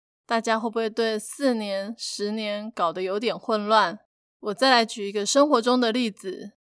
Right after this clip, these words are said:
作者说他二十岁的时候，家里附近搬来了一个很漂亮的女生，他跟弟弟都很喜欢这个女生。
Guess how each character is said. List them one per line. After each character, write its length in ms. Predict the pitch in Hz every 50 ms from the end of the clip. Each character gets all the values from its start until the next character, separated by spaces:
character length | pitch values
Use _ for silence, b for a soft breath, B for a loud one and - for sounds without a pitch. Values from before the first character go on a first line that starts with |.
| _ _
作 200 | - - 403 392
者 180 | 294 226 190 190
说 240 | - - 247 247 247
他 300 | 247 240 247 233 233 240 -
二 100 | - 262
十 140 | 254 - 214
岁 240 | - - 254 226 202
的 100 | 202 196
时 220 | 190 - - -
候， 480 | - - 233 214 196 165 160 196 - _ _ _ _ _ _
家 180 | - 233 208 220
里 140 | 214 190
附 180 | 175 - 226 220
近 280 | 208 226 226 220 208 202
搬 180 | 220 214 214
来 140 | 214 196 190
了 100 | 185 190
一 80 | 196 190
个 160 | - 202 208
很 220 | 196 - 220 -
漂 260 | - - - 285 254
亮 160 | 247 240 226 214
的 80 | 202
女 180 | 190 175 156 -
生， 460 | - - - 214 214 214 220 226 254 - _ _ _ _ _
他 160 | _ - 302 294
跟 160 | 339 330 330
弟 160 | 302 359 339
弟 140 | 269 247 214
都 120 | - 254
很 320 | 254 - - - 226 226 294
喜 220 | - - - 190
欢 240 | 165 202 190 196 190
这 80 | -
个 100 | 196 190
女 200 | 175 170 - -
生。 440 | - - - 202 190 190 196 202 220